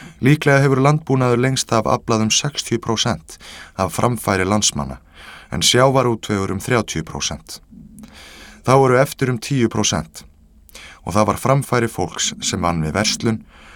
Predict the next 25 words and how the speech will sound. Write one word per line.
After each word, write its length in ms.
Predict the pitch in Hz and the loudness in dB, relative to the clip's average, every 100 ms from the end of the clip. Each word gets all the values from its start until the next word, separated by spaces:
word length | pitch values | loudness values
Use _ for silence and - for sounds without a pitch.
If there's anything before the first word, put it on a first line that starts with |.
| - | -10
iðnað, 560 | - 110 120 120 113 - - - | 2 2 4 2 -2 -6 -20 -8
þjónustustörf 840 | - 131 131 110 107 - 92 165 - _ - | 0 0 0 -2 -6 -4 -4 -4 -14 _ -4
og 120 | 101 | 0
ýmis 280 | 104 101 - | 2 2 -2
störf 320 | 80 78 - | -4 -6 -4
menntamanna. 600 | 95 95 - 78 69 64 - _ - - - - - _ - - - - - - | -6 -4 -4 -4 -6 -12 -20 _ -20 -20 -20 -20 -20 _ -20 -20 -20 -20 -6 2
Aðeins 360 | 117 139 127 123 | 2 2 0 0
á 40 | |
síðasta 440 | - 143 143 - 123 | 0 2 0 -2 -2
þriðjungi 440 | 139 131 113 110 92 | 0 0 0 2 2
aldarinnar 560 | 117 - 85 80 78 - - - - - | 0 0 0 -2 -4 -10 -20 -20 -12 -2
fer 160 | 101 | -2
að 100 | 87 | 0
fjölga 400 | - 117 131 95 82 | 2 2 2 -2 0
verulega 520 | 92 110 117 113 110 | 0 2 2 0 -2
í 120 | 107 107 | -4 -8
þessum 280 | - - | -8 -8
starfshópum, 640 | - 87 98 104 98 95 90 _ - - - - | -4 -4 -2 -4 -4 -8 -12 _ -20 -20 -20 -4
svo 160 | 113 110 | 0 2
að 100 | 113 | 2
þeir 140 | 104 | 0
framfæra 520 | 120 135 - 123 117 | 0 0 0 0 2
um 120 | 110 | 0
fjórðung 480 | 107 135 135 117 110 | 0 0 2 0 -2
þjóðarinnar 600 | - 117 85 78 73 - | 0 0 0 -2 -4 -8